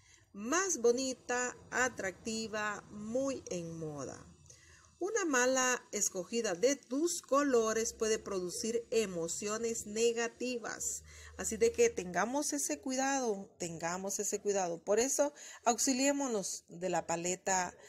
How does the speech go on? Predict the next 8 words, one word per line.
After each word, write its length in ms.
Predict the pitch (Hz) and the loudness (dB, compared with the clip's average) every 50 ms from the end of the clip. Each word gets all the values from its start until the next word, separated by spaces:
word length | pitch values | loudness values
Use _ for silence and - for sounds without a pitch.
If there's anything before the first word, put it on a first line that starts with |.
| - - - _ - | -20 -20 -20 _ -4
de 200 | 196 202 240 240 | 0 0 0 2
colores 560 | - 285 285 277 240 220 208 214 233 254 - | 4 4 4 6 6 6 6 4 2 0 -2
para 360 | - _ - 302 330 330 294 | -6 _ -2 0 0 0 -2
que 120 | 285 269 240 | -2 -4 -6
nosotros 520 | 240 233 - 240 220 - 214 226 226 - | -6 -4 -2 -2 -2 0 -2 -2 -2 0
tengamos 840 | - 208 190 185 180 - 175 180 185 185 185 185 190 185 - - - _ _ _ _ - | 0 0 0 0 0 0 2 2 2 0 -2 -4 -2 -2 -4 -4 -6 _ _ _ _ -2
esa 760 | 196 202 196 196 190 - - - 196 185 185 175 165 160 - - - - _ - - - - - - - - | 0 2 2 2 2 0 0 0 0 0 0 0 -2 -4 -8 -14 -20 -20 _ -20 -20 -20 -20 -20 -20 -6 2
herramienta 920 | - 294 320 320 320 302 269 247 233 220 220 220 220 - - 240 247 247 | 2 4 4 6 4 2 4 4 4 4 4 4 2 2 2 2 2 2